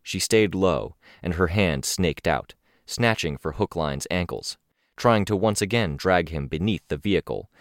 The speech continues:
forcing him to clamber or squeeze out. As I landed on a car roof, intentionally making a sound,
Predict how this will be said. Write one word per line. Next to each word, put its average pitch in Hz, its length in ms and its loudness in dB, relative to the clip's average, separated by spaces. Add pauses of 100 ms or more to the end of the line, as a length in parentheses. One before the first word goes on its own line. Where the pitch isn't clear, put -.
(160)
forcing 135 400 4
him 80 240 -4
to 80 80 -6
clamber 92 480 2
or 71 160 -4
squeeze 95 420 -2
out. 92 320 -2 (1080)
As 90 140 2
I 80 80 4
landed 85 360 2
on 73 100 0
a 67 60 -4
car 82 320 2
roof, 82 380 -2 (320)
intentionally 90 640 -2
making 82 340 -2
a 71 60 -6
sound, 78 500 -2